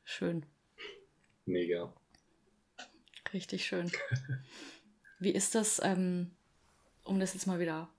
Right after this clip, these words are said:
Speaker 1: umzukehren, für dich als Mann? Welche Qualitäten in einer Frau, also was wünscht sich der Mann in einer Frau?
Speaker 2: Hm.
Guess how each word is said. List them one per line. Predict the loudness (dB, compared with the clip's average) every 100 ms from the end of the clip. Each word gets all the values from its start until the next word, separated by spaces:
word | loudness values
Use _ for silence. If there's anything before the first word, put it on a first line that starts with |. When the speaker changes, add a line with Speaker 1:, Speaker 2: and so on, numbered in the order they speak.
| _ _
Speaker 1:
umzukehren, | 6 6 6 2 -2 2 2 4 2
für | 2 -2
dich | 4 4 4 2
als | 4 4
Mann? | 4 6 6 4 6 4 4 _ _ _ _ _ _ _
Welche | 2 4
Qualitäten | 2 2 4 2 2 4 4 6 2
in | 2 2
einer | 2 2 0
Frau, | -2 -4 2 6 8 8 8 4 0 _ _ _ _ _ _ _ _ _ _ _ _ _ _ _ _ _ _ _ _
also | 2 6
was | 4 6
wünscht | 6 6
sich | 2 0 2
der | 4
Mann | 6 6 4
in | 2 2
einer | 2 2 0
Frau? | -4 4 4 6 0 -8 -20 -20 -20 -20 -20 -20 _ -20 _ _ _ -20 -18 -16 -16 -18 -20 -20 -4
Speaker 2:
Hm. | 0 0